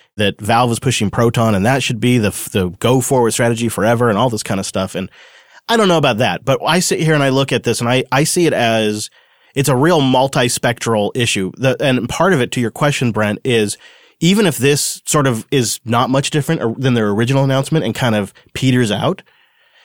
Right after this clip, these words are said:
the interim enhancements that we're getting, like with A M D contributing to the C P U scaling code and the intermediate stacks of, uh, for the video drivers and the audio stuff is getting so much work and improvement to prepare for this that we've kind of already benefited.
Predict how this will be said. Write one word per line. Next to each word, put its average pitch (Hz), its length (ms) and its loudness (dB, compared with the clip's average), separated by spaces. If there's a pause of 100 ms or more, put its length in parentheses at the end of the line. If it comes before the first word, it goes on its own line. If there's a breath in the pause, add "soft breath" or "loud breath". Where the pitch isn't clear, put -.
(100)
the 139 180 0
interim 202 460 2
enhancements 135 580 0
that 85 100 -4
we're 117 140 2
getting, 92 260 -2
like 101 160 -4
with 107 140 -4
A 135 220 2
M 127 100 2
D 143 200 2
contributing 117 600 0
to 110 100 -8
the 101 100 -6
C 120 180 -4
P 110 100 -4
U 127 100 0
scaling 98 420 -2
code 87 460 -4
and 101 360 -4 (380 loud breath)
the 110 200 0
intermediate 139 540 2
stacks 117 500 -2
of, 101 300 -4
uh, 120 100 -4
for 117 120 -4
the 107 100 0
video 120 420 2
drivers 98 400 -2
and 95 100 -4
the 95 60 -2
audio 143 320 2
stuff 98 320 -2
is 113 80 -4
getting 123 220 0
so 175 280 0
much 143 220 0
work 143 160 0
and 123 80 2
improvement 117 580 2 (360 loud breath)
to 117 100 -4
prepare 190 400 0
for - 140 2
this 107 300 2
that 104 180 0 (560 loud breath)
we've 196 180 4
kind 226 220 2
of 196 80 4
already 190 460 4
benefited. 151 460 0